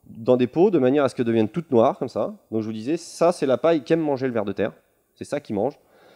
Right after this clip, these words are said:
C'est à ce stade-là. Et donc je passe d'un C sur N de soixante à un C sur N de trente pour le B R F, un C sur N de soixante-cinq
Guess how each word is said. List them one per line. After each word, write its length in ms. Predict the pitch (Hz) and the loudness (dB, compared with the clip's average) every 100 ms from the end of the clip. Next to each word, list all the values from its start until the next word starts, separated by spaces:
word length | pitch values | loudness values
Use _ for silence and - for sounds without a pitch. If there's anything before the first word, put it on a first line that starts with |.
| _ _ _ | _ _ _
C'est 140 | _ 120 | _ -6
à 40 | |
ce 140 | 117 151 | -6 -6
stade-là. 600 | - 104 104 190 - _ _ _ _ | -4 -2 0 -2 -4 _ _ _ _
Et 80 | - | -2
donc 140 | 139 139 | 0 0
je 100 | 147 | 0
passe 280 | 170 160 | 2 2
d'un 120 | 143 135 | 2 -2
C 120 | 147 | -4
sur 220 | - 139 | -4 -2
N 100 | 139 | -2
de 80 | 123 | -2
soixante 800 | - 151 - 151 139 117 - - - | -2 -2 2 4 6 4 0 -18 -4
à 80 | 107 | -2
un 60 | |
C 140 | - 113 | 0 -2
sur 200 | - 107 | 2 2
N 120 | 107 | 4
de 100 | 95 | 0
trente 560 | - 123 165 262 - _ | 2 6 6 4 -4 _
pour 100 | - | -2
le 60 | 107 | 2
B 100 | 101 | 4
R 340 | 98 113 180 | 6 6 4
F, 80 | 220 - | 2 0
un 100 | 123 | 0
C 160 | - | -2
sur 260 | 123 123 123 | -4 2 4
N 120 | 123 | 4
de 80 | 101 | 0
soixante-cinq 800 | - 147 - 135 - 131 123 | -2 -2 0 -2 0 0 2